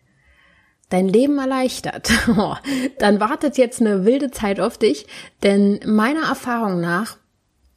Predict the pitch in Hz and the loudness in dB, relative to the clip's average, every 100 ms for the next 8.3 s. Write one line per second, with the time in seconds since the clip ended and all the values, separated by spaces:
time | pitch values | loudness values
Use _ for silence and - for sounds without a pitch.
0 | _ _ _ - 233 262 269 269 247 - | _ _ _ -4 2 2 2 -4 -4 -4
1 | 214 202 185 190 - - - 180 175 196 | 0 2 2 -2 -8 -18 -8 -2 2 4
2 | 185 160 151 - - - - - - 180 | 4 0 -4 -12 -20 -20 -20 -20 -8 -6
3 | 165 - 196 190 196 170 151 - _ - | -4 -2 2 4 4 2 -2 -10 _ -6
4 | 160 156 156 156 151 175 175 165 156 - | -2 0 0 0 -2 0 0 2 0 -2
5 | - - _ _ _ _ _ - - - | -10 -16 _ _ _ _ _ -20 -20 -20
6 | - _ _ _ - 185 180 170 175 156 | -20 _ _ _ 2 4 4 0 -4 -2
7 | 151 151 170 359 - _ - 208 - 175 | -2 0 -2 -2 -6 _ -6 -6 0 0
8 | 185 233 | 0 -2